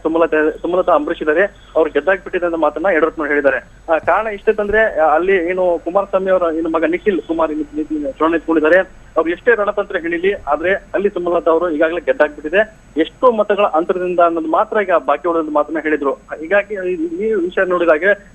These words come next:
ಯಡಿಯೂರಪ್ಪನವರು, ಆ, ರಣತಂತ್ರನ ಏನು ಮಂಡ್ಯ ಲೋಕಸಭಾ ಕ್ಷ-, ಏನು ಕ್ಷೇತ್ರ ಇದೆ ಅಲ್ಲಿ ಹೆಣೆದಿದ್ದಾರೆ.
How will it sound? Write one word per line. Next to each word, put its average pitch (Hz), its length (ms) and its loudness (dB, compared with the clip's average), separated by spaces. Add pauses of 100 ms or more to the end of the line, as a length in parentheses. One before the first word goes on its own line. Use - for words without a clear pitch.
ಯಡಿಯೂರಪ್ಪನವರು, 202 720 2
ಆ, 160 380 -2
ರಣತಂತ್ರನ 190 580 0 (140)
ಏನು 156 140 -2
ಮಂಡ್ಯ 156 240 -2
ಲೋಕಸಭಾ 170 380 -2
ಕ್ಷ-, 160 300 0
ಏನು 165 140 0 (400)
ಕ್ಷೇತ್ರ 170 260 0
ಇದೆ 170 180 6
ಅಲ್ಲಿ 190 380 -2
ಹೆಣೆದಿದ್ದಾರೆ. 180 640 0